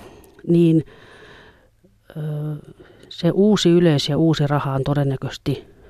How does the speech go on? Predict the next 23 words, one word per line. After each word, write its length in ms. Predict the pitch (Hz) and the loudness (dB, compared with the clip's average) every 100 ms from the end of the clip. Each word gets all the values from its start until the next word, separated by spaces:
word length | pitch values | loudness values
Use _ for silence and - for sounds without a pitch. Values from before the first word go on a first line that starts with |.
| - - | -20 -8
Suomen 360 | - 147 131 | -2 -2 -2
ulkopuolella. 640 | 120 - - - - - - - - _ - | -6 -10 -16 -20 -20 -18 -16 -16 -20 _ -8
Ja 160 | 156 147 - - - - - - | -6 -6 -8 -20 -20 -20 -20 -6
sitten 300 | 226 - 208 | -4 -2 0
kauhean 400 | - 202 180 175 | 2 2 2 2
hauska 420 | 165 214 214 - | 2 0 0 -4
puoli 280 | 165 175 160 | -2 0 0
tuolla 260 | - 156 151 | 0 -2 -2
tässä 280 | 147 - - | -4 -6 -6
työssä 400 | - 156 - 151 | -2 -2 -2 -2
on 100 | 143 | -2
ollut 200 | 147 147 | 0 -2
tää 120 | - | -2
elokuvateatteritoiminnan 1400 | 147 185 165 139 139 147 139 - 139 147 147 131 113 139 - - - - | 0 0 -2 -4 -6 -6 -6 -8 -6 -4 -4 -4 -8 -10 -12 -18 -20 -6
tukeminen. 520 | 202 226 185 180 160 | -2 2 4 4 4
Siinä 240 | - 165 160 | 0 0 0
on 60 | |
rajattu 440 | 170 190 170 - 151 | 0 0 0 -2 2
niin 260 | 170 185 | 4 4
ihan 240 | 170 165 156 | 2 -2 -4
kilpailusyistä, 800 | 165 165 147 147 - 160 - 156 | -6 -4 -6 -4 -2 -2 -2 -6
että 100 | - | -4
käytännössä 640 | 156 - 147 151 - 95 | -4 -2 -2 -2 -4 -6